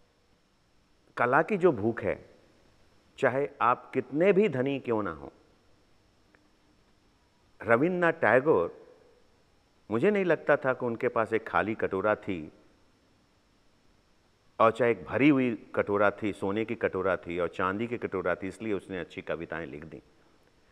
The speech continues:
इसलिए कि रविंद्रनाथ टैगोर एक अच्छे कवि थे, चाहे किसी भी परिस्थिति में वो क्यों ना हो, वो, उन्होंने एक अच्छी कविता लिखी, उनके पास वो टैलेंट था। तो एक कलाकार का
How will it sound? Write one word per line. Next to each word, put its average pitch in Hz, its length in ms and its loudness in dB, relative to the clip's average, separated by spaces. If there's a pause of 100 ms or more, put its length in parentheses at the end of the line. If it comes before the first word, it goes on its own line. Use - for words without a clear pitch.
(200)
इसलिए 170 340 2
कि 160 160 -2
रविंद्रनाथ 123 420 0
टैगोर 95 600 -2 (340)
एक 107 140 -6
अच्छे 104 220 -6
कवि 104 300 -4
थे, 78 220 -12 (1120)
चाहे 107 240 -2
किसी 127 320 -4
भी 104 180 -2 (420)
परिस्थिति 117 400 -4
में 101 120 -6
वो 90 100 -6
क्यों 95 220 -6
ना 104 120 -4
हो, 78 260 -10 (680)
वो, 107 100 -2
उन्होंने 107 320 -4
एक 90 140 -8
अच्छी - 200 -8
कविता 87 380 -4
लिखी, 101 320 -6
उनके 87 260 -10
पास 82 260 -14
वो 87 60 -10
टैलेंट 73 380 -14
था। 65 260 -18 (1400)
तो 127 220 -2
एक 151 200 0
कलाकार 120 500 2
का - 300 -4